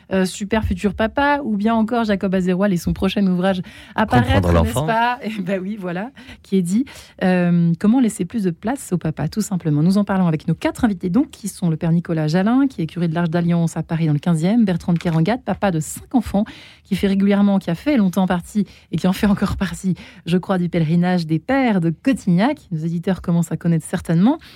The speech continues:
Speaker 1: Euh, Benjamin Perrier, donc auteur de, euh, Le Guide du Super, euh, Papa, du Super Jeune Papa, et cetera. Euh, et puis avec maman, on fait toujours comme ça, évidemment, euh, à mentionner, qui vient de paraître.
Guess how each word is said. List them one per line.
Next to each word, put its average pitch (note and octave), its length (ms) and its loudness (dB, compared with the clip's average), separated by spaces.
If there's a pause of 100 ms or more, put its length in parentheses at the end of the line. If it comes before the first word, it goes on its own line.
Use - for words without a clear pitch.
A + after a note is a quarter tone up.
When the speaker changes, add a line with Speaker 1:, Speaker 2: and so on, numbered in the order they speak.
(380)
Speaker 1:
Euh, E3+ 140 2
Benjamin G#3 400 4
Perrier, F3+ 380 0
donc F3+ 260 2
auteur E3 320 -2
de, D3 220 -4 (340)
euh, D#3 140 2
Le E3 80 2
Guide E3+ 160 0
du D3+ 80 -4
Super, D#3+ 340 -4
euh, C#3+ 240 0
Papa, G3+ 480 0
du E3+ 80 -2
Super D#3 320 -4
Jeune E3+ 180 4
Papa, E3+ 300 -2
et D#3 60 -4
cetera. D#3+ 420 -2 (460)
Euh, F3+ 340 2
et G#3+ 80 2
puis F#3 200 0
avec E3+ 200 0
maman, F3 320 2
on E3 60 2
fait F#3 120 -2
toujours F#3 280 -2
comme F#3+ 160 2
ça, F#3+ 240 0
évidemment, F3+ 520 0
euh, F3 300 -4
à F3 80 -2
mentionner, F3+ 500 2
qui E3+ 200 -6
vient F3 140 2
de E3+ 40 4
paraître. G3+ 600 -2